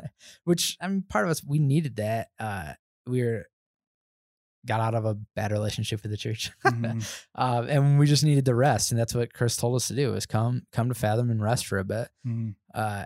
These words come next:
Speaker 1: and so we did. And then we're like, "If this is our community,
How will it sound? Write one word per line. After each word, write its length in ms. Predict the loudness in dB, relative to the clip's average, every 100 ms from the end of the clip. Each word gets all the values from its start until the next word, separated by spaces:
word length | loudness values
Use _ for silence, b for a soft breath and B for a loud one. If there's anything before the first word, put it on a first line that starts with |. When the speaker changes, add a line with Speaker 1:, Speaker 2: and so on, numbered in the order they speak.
| -4
Speaker 1:
and 580 | 0 2 2 0 -4 -6 _ _ _ _ _
so 220 | -2 2 4
we 140 | 2
did. 480 | 0 0 2 2 2
And 300 | 0 0 0 -4
then 580 | 2 2 4 2 0 -2 -6 _ _ _ _ _
we're 100 | -6
like, 160 | -4 -4
"If 120 | -2
this 220 | 2 2
is 100 | 2
our 220 | -2 -2 -2
community, 720 | -2 -2 0 -2 -2 -6